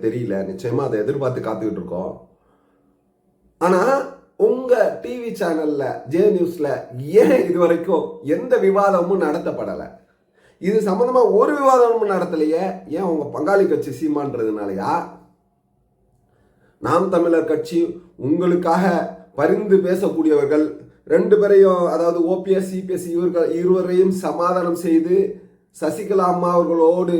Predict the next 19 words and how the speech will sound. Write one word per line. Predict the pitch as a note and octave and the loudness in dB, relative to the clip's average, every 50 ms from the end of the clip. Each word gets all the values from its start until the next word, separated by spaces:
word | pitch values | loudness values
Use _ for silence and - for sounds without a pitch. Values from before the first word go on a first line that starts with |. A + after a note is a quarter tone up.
| C#3+ - - - - - _ _ _ _ | -2 -4 -8 -16 -20 -20 _ _ _ _
ஒன்றிணைப்பதற்காக | - D3 F3 F#3+ G3+ G3 F#3+ G3 - F#3 F3+ E3 E3+ D#3+ - E3+ E3 F3+ F3+ F3+ F3 - - | 0 0 2 4 4 4 4 4 2 2 0 0 0 0 -2 -4 -4 -4 -4 -4 -6 -4 -2
பாடுபடுவேன் | F#3 F3 G3+ G#3 A3 A3 A3 G3+ G#3 G3 F#3+ F#3+ F#3+ F#3+ F3 F3 - - - - - | 0 2 4 4 6 6 6 6 6 4 4 4 2 2 -2 -6 -8 -10 -16 -10 -10
அப்படின்னு | D3+ D3 D3+ E3 E3 F3 F3 | -8 -4 -4 -4 -4 -4 -6
சொல்லிட்டு | E3 D3+ D3+ D#3 - F3+ | -6 -6 -6 -8 -6 -4
கேட்டேன். | F3 F3 F3 F3+ F3+ F3 E3 D#3 D#3 | -4 -4 -2 -2 -2 -2 0 0 0
எங்க | D3+ D3 C#3+ C#3+ | 0 0 -2 -2
அண்ணன் | D3+ E3 E3 E3+ E3 | 0 2 2 2 2
கிட்ட | D#3+ D#3+ D3 D3+ | 0 0 -2 -2
கேட்டேன், | D#3 D3+ D#3 D3+ - D3+ | -2 -2 -2 -4 -2 -2
தம்பி | D#3 D3+ D#3 D#3 | 0 0 2 2
கிட்ட | D3+ D3 C#3+ C#3 | 0 0 0 -2
கேட்டேன், | C#3+ C#3 C#3 C#3 C3 A#2 A2+ | -2 -4 -4 -4 -4 -4 -4
வரலன்ட்டாங்க | A#2 B2 B2+ C3+ C3+ C#3 C3+ C3 C3 A#2+ A#2 A2+ G#2 F#2+ - - _ _ _ _ | -4 -4 -4 -4 -4 -6 -6 -6 -6 -6 -6 -6 -8 -10 -14 -20 _ _ _ _
அப்படின்னு | - A2 A2+ A#2 A#2 A#2+ | -12 -10 -8 -6 -4 -4
சொன்னாரு. | A2+ A2+ A2+ G#2 F#2 E2+ F#2 - - - _ _ _ | -4 -4 -4 -4 -4 -6 -8 -12 -18 -20 _ _ _
பேச்சுவார்த்தைக்காக | C#3 E3 F3 F3 - D3 C3 B2 - A#2+ A2 - A#2+ A#2 A#2+ A2+ | 0 0 0 0 0 0 0 0 -2 -4 -6 -6 -4 -4 -2 -2
அவரை | G#2+ G2+ G2+ | -2 -2 -2
வச்சுக்கிட்டு | F#2+ - A2+ A2 F#2+ G2 | -4 -4 -6 -8 -8 -8
இருக்கீங்களா? | F#2 F#2 F#2+ F#2 F#2 F2+ E2+ | -10 -8 -8 -8 -6 -4 -4